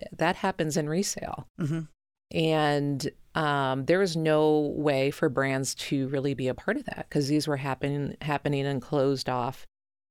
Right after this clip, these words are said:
Speaker 1: uh, communities where brands don't really normally participate.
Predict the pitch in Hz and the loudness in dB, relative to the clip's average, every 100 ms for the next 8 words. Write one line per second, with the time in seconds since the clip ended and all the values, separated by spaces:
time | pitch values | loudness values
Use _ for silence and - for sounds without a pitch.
0 | - 131 127 - 185 220 127 - - - | -4 -2 -2 0 2 2 0 -6 -6 -6
1 | - 165 143 127 131 123 139 135 135 - | -6 -4 0 2 0 -2 -2 -2 -2 -2
2 | 143 135 - 139 135 131 127 - - - | -2 -2 -2 -2 0 0 -2 -8 -18 -4
3 | 143 143 143 135 139 - 143 202 - 135 | -2 -2 -2 -4 -4 -4 -4 -4 -6 -4
4 | 131 143 | -4 -4